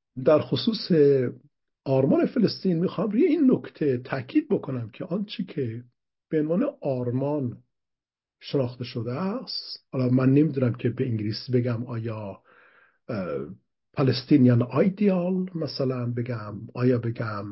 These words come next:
اه، Charter of Palestine، چه واژه‌ای براش انتخاب بکنم واقعاً نمی‌تونم، چون این آرمان، آرمان رو ما بیشتر در فارسی داریم، اما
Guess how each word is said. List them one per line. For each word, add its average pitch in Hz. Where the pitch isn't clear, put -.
اه، 82
Charter 196
of 196
Palestine، 143
چه -
واژه‌ای 147
براش 120
انتخاب 113
بکنم 135
واقعاً 131
نمی‌تونم، 147
چون 135
این 160
آرمان، 123
آرمان 127
رو 156
ما 131
بیشتر 135
در 147
فارسی -
داریم، 156
اما 156